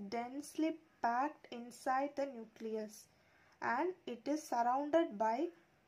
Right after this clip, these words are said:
peripheral chromatins. Chromatin or nothing but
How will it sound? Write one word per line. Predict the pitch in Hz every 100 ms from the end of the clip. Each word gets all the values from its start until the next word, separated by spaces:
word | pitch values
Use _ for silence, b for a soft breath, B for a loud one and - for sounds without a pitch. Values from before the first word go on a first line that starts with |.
| _ _ _ _ _ _ _ -
peripheral | 262 277 302 302 294 294
chromatins. | 311 240 226 220 220 233 220 214 - 285
Chromatin | 233 226 254 269 320 311
or | 294
nothing | 262 233 262 262
but | 277 339